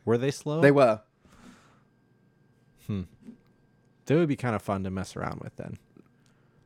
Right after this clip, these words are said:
Speaker 2: Um,
Speaker 1: Like, the, you know, there's a, being, being quick has a lot to do with how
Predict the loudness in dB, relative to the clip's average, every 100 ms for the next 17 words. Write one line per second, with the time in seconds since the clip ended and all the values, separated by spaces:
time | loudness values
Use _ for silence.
0 | _ _ _ _ -6 -4 -4 -4 -8 -16
1 | _ _ _ _ -4 -4 -10 -12 -6 -4
2 | -4 -6 -12 _ _ 0 2 2 -4 _
3 | _ -20 _ _ _ 4 4 2 -4 -8
4 | -4 0 0 -4 -2 -2 -2 -10 _ _
5 | -4 -2 0 -2 -2 -6 -4 -6 -6 -8
6 | -8